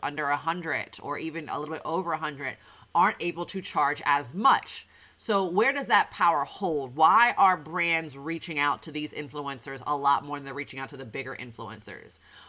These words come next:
One, if you kind of think about it, if you're able to pay an influencer who is over, who has over one million followers, um, for a brand deal, you're usually looking at,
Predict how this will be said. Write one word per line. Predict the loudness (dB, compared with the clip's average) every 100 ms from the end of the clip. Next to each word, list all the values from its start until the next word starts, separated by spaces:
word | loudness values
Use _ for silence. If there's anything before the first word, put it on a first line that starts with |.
| _
One, | 0 4 4 4 -2
if | -6
you | -4
kind | -2 -2
of |
think | -4 -6
about | 2 4 4
it, | 2 -6 _ _ _ _ _ _
if | -6 -6
you're | -2 -2 0
able | 0 0 -2
to | -6 -8 -8 -4 -4
pay | -6 -8 0 4 4 0 -4 -8 -18 -20 _ -8
an | -6
influencer | -6 -6 -6 -6 -6 -6 -4
who | -4
is | -6 -4
over, | -2 -2 -2 0 -2 -6
who | -6
has | 2 4 4
over | -2 -4 -4
one | -4 -2 0 0
million | -2 -4 -4 -6
followers, | 0 2 4 0 -4 -8 -12 -18 _ _ _
um, | 0 0
for | -2 -2
a | -2
brand | 0 0 0
deal, | -2 -4
you're | -2 -4 -4
usually | -4 -4 -4 0 0
looking | 0 -2 -4 -6 0
at, | 4 4 4 -2